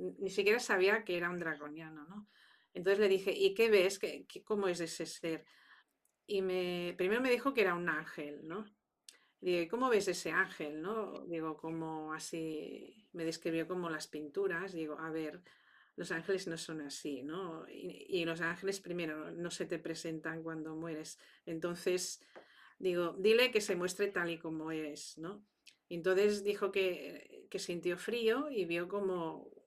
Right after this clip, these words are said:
un ser de, con piel de reptil, ¿no? Claro, un draconiano, un reptiliano. Y que entonces le dijimos que le preguntara por qué está ahí, ¿no? Y le dijo que tenían un pacto, que no podía ir a la luz. Entonces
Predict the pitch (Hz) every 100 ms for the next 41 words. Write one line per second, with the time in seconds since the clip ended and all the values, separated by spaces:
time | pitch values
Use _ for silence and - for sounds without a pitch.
0 | - 190 180 - 175 190 190 160 165 160
1 | 170 170 190 175 160 - 151 175 - -
2 | - 170 170 160 143 160 156 156 151 156
3 | 156 160 160 165 151 165 170 156 156 143
4 | 151 208 208 _ - - - - - -
5 | - - _ - 214 196 185 180 175 -
6 | 175 165 160 160 170 165 170 185 202 185
7 | 170 170 175 180 - 156 156 175 156 156
8 | 156 151 156 160 180 160 156 - 208 147
9 | - - 156 160 214 160 180 226 - _
10 | _ - 175 160 156 156 156 - 190 220
11 | 196 165 165 180 185 165 160 147 - -
12 | - - _ _ _ 160 156 160 160 170
13 | 170 165 165 160 170 208 277 - - _
14 | _ - 160 180 214